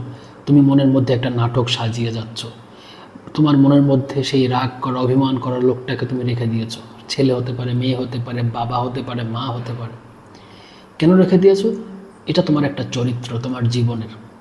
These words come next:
এই চরিত্রটা ঘিরে তোমার মনে একটা নাটক চলে। এটা তোমার মনে হয় যেন আমি একটা কাজের মধ্যে আছি। নিজের মনের মধ্যে খেয়াল করে দেখো, তোমার অনেক চরিত্র আছে এরকম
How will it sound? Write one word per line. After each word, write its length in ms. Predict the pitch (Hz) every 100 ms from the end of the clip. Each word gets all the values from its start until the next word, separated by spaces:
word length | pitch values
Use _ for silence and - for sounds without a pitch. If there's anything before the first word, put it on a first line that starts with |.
| - - - - - - - - - - - - - - - - - - - - -
এই 100 | 170
চরিত্রটা 500 | 165 151 151 160 160
ঘিরে 300 | 131 147 180
তোমার 260 | 160 147 131
মনে 300 | 127 139 139
একটা 160 | -
নাটক 280 | 135 113 117 -
চলে। 220 | 120 104 -
এটা 160 | 143 151
তোমার 260 | - 147 139
মনে 220 | 139 160
হয় 120 | 139
যেন 180 | 127 131
আমি 180 | 120 127
একটা 140 | -
কাজের 320 | - 120 123
মধ্যে 260 | 120 110 -
আছি। 220 | 95 - - - - - - - - - - - - - -
নিজের 260 | 147 156 147
মনের 240 | 147 143
মধ্যে 280 | 143 139 156
খেয়াল 260 | - 127
করে 140 | 117 113
দেখো, 260 | 110 - 113
তোমার 180 | 131 135 -
অনেক 260 | 139 175 175
চরিত্র 360 | 139 123 120 117
আছে 220 | 113 120
এরকম 300 | 117 113